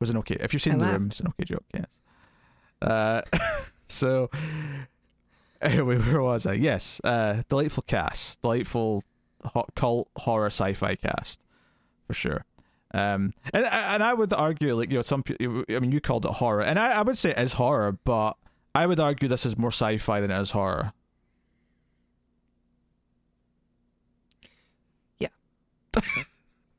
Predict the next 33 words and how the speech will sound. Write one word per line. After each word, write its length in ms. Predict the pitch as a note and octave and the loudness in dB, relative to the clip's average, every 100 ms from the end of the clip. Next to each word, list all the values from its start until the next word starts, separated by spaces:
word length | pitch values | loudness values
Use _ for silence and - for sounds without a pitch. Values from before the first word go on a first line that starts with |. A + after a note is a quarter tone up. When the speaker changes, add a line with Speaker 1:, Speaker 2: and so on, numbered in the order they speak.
| _ _ _ G3+ G#3 F#3 E3+ D#3 - | _ _ _ -10 -8 -8 -10 -12 -2
Speaker 1:
I 120 | C3 | 0
mean, 280 | B2+ B2+ B2+ | 2 2 2
the 100 | C#3 | 4
Speaker 2:
I 80 | C#3 | 4
Speaker 1:
way 60 | E3 | 6
Speaker 2:
mean, 80 | F3+ | 6
Speaker 1:
you 60 | F3+ | 4
Speaker 2:
like, 140 | - | 4
you're 100 | C#4 | 2
working 200 | C#4 C#4 | 0 0
with 180 | A#3+ G#3+ | 0 -2
m-, 100 | - - | -4 0
Speaker 1:
the 100 | C#3+ | 4
way 120 | E3 | 6
Speaker 2:
machines. 360 | G#3 G3+ G3+ G3 | 4 4 2 2
It's 100 | D#3+ | 2
Speaker 1:
you 40 | G#3 | 2
Speaker 2:
very 200 | C4 A#3 | 0 0
Frankenstein. 960 | E3+ E3 E3+ - E3 D#3+ D#3 D#3 D#3+ | -2 0 -2 -2 -2 0 0 0 2
Speaker 1:
the 100 | C#3 | 2
way 160 | D#3 E3+ | 2 2
you 220 | E3+ D3 | 4 2
rushed 500 | A#2+ B2+ B2 - - | 2 0 0 -4 -2
to 120 | C#3 | -2
agree 260 | A#2+ A#2+ B2 | 0 0 0
with 200 | A2+ - | -2 -2
me 120 | A2 | 0
there 300 | G#2+ - F#3+ E5+ - | 2 4 2 0 -2
<laughs> 180 | - - | -2 0
tells 380 | E3 D#3+ D3+ | 2 2 0
me 80 | C3+ - | -2 -2
so 280 | - G3+ | 0 2
much 420 | F#3+ A#2+ - - | 2 0 -4 -6